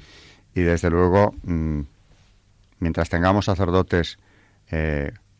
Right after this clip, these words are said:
como decía Gabriel antes, aquí nosotros concretamente en Madrid, eh, muy a mano, afortunadamente aún, tenemos sacerdotes siempre que los necesitemos. Utilicémoslos, eh, acudamos con frecuencia a los sacramentos, pensemos además al acercarnos a ellos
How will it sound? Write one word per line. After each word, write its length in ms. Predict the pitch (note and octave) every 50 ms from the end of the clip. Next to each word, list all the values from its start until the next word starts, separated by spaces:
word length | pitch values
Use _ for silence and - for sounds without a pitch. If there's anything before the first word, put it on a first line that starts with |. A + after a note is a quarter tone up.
| _ _
como 220 | - E2 D#2 D#2
decía 220 | D2+ D2+ - F2+ F2+
Gabriel 260 | F2 E2+ E2 D#2 E2
antes, 280 | E2+ E2+ - D2+ -
aquí 400 | D2+ C#2 - - F2 F2+ F#2 - - _ _ _ _ _ -
nosotros 400 | E2 D#2 D2+ F2+ D#2+ F2 E2+ -
concretamente 600 | - E2 D#2 E2 D#2+ D2+ D#2+ D#2+ E2 E2 E2 F2
en 60 | D#2+
Madrid, 320 | D#2+ D#2 D#2 E2 F#2 G2 - - _ _ - _ _ _ _ _ -
eh, 300 | - D#2 D2 D2 C#2+ C#2+ - _ _ _ - _ -
muy 260 | E2 E2 F2 F#2+ F#2
a 80 | F#2
mano, 440 | F2 F#2 F#2 F#2 F#2 G2 G#2 A2+ A#2 - _ _ _ - _ _ _ _ _
afortunadamente 800 | - E2 - F2+ E2 - F2+ F2 F2+ F2+ F2 F2 F2 F2 E2+ -
aún, 320 | E2+ E2 F2 F#2+ G#2 A2+ - _ _ _ _ _ _ _ _
tenemos 340 | - F#2 E2+ F2 F#2+ F#2 -
sacerdotes 560 | G#2 F#2 D#2 F#2+ E2+ F2+ F#2 F2+ - A2 -
siempre 320 | - G2 F#2+ F2 F2 E2+ -
que 80 | E2
los 160 | D2+ D2 C2+ D2
necesitemos. 640 | C2+ - C#2 - - - - B1+ B1 B1 C2 - - - _ - - - - _ _ -
Utilicémoslos, 960 | - D#2+ D2 - F2 E2 E2 G2 G#2 F#2+ F2 D#2 D#2+ F2+ F#2+ G2+ G2+ - - _ _ _ _ _ _ _ _ _ _ -
eh, 340 | E2 D#2+ D#2 D#2 D2+ D2+ - -
acudamos 480 | - D#2+ - F2+ F2 F2+ F2+ F#2 F2+ -
con 120 | F#2 E2+
frecuencia 400 | - D#2+ - - E2 E2 - F2+
a 20 | D2+
los 100 | D2+ -
sacramentos, 640 | - D2+ D2+ D2+ D2 D#2 E2+ E2+ D#2+ - F2+ E2+ -
pensemos 580 | - E2+ D#2 D2+ - G#2 G2 F#2+ F#2 F2 -
además 360 | F2+ D#2 D2+ D2+ D#2+ E2 -
al 80 | F2 D#2+
acercarnos 580 | D#2 - D#2+ - - - E2+ D#2 E2 E2 D#2 -
a 140 | D#2+ D#2
ellos 320 | D#2+ D#2+ D#2 D2+ C#2+ -